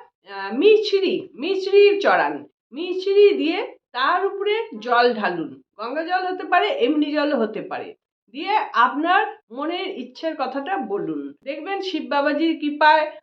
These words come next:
ওয়েলথ, বাড়ি, ঘর, দোর সব কিছুই আপনার ধীরে ধীরে, ধীরে ধীরে হবে। হ্যাঁ, তারপর থেকে তো প্রত্যেক সোমবারে করতে হবে। যত এটা করে যাবেন তত আপনার পথ মসৃণ হবে,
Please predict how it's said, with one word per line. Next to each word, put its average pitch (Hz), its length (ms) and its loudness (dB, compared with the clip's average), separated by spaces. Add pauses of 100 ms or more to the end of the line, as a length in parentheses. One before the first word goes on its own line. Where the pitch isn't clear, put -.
(120)
ওয়েলথ, 302 420 2 (200)
বাড়ি, 247 520 0
ঘর, 254 380 4 (140)
দোর 294 300 2
সব 403 480 2
কিছুই 381 380 4
আপনার 269 440 2
ধীরে 415 280 4
ধীরে, 381 240 2
ধীরে 240 320 -4
ধীরে 392 220 2
হবে। 202 420 0 (320)
হ্যাঁ, 359 180 -10
তারপর 302 540 2
থেকে 370 200 -8
তো 381 140 -6
প্রত্যেক 294 420 -10
সোমবারে 311 420 0
করতে 277 400 -8
হবে। 170 220 -10 (320)
যত 339 380 -6
এটা 427 300 -2
করে 247 280 2
যাবেন 320 400 0
তত 330 580 -6
আপনার 285 540 0
পথ 226 260 0
মসৃণ 285 540 -4
হবে, 370 360 -2